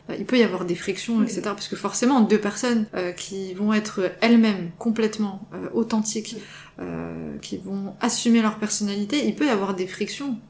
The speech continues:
Speaker 1: tu vois. Parce que des fois, tu peux avoir du mal à t'adapter à l'autre, et cetera. Mais je pense que le plus important, c'est que la personne, elle, elle, elle t'accepte, malgré les, les frictions.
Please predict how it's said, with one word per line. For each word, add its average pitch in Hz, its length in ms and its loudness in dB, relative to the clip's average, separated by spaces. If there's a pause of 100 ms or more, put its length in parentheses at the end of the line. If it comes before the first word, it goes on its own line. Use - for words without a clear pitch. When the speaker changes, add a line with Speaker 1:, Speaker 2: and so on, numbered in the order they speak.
(180)
Speaker 1:
tu - 80 -12
vois. 208 140 -8 (320)
Parce - 160 -8
que - 100 -10
des 190 120 -4
fois, 220 140 0
tu 220 220 -6
peux 240 120 -2
avoir 220 200 0
du 190 120 -2
mal 202 140 0
à 185 80 -2
t'adapter 185 460 -4
à 185 60 -2
l'autre, 214 300 2
et - 40 -8
cetera. 220 400 -4
Mais 208 120 2 (580)
je - 100 -18
pense 233 180 -6
que 220 100 0
le 202 120 2
plus 233 280 -2
important, 220 400 -2
c'est 214 160 -4
que 208 120 -4
la 190 120 -2
personne, 202 340 -2
elle, 202 100 -2
elle, 190 200 -4
elle 196 100 -6
t'accepte, 202 680 -6
malgré 202 380 0
les, 196 220 2
les 196 100 2
frictions. 196 380 -8